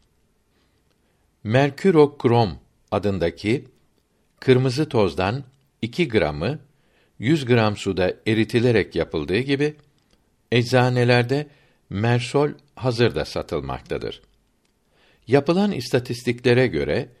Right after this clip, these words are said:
Avrupa kliniklerinde tıbbi olarak kullanılan alkol miktarı miladi bin dokuz yüz senesine nazaran miladi bin dokuz yüz otuz dört senesinde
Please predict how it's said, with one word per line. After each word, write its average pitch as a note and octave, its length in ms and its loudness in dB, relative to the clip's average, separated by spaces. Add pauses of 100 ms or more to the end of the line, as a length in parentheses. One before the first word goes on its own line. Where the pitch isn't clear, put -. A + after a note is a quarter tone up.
(460)
Avrupa C#3+ 400 2
kliniklerinde A2 960 0 (240)
tıbbi A2 380 -2
olarak F2 440 0
kullanılan E2 680 -2 (600)
alkol A2 420 4
miktarı E2 720 -2 (720)
miladi A#2 640 2
bin G#2+ 160 -2
dokuz A2+ 280 -2
yüz G2 160 -4
senesine G2 560 -4
nazaran G#2 500 -2 (640)
miladi G#2+ 680 2
bin G2+ 160 -4
dokuz F#2+ 320 0
yüz F2+ 160 -6
otuz F2+ 360 -6
dört B2+ 180 0
senesinde E2 760 -4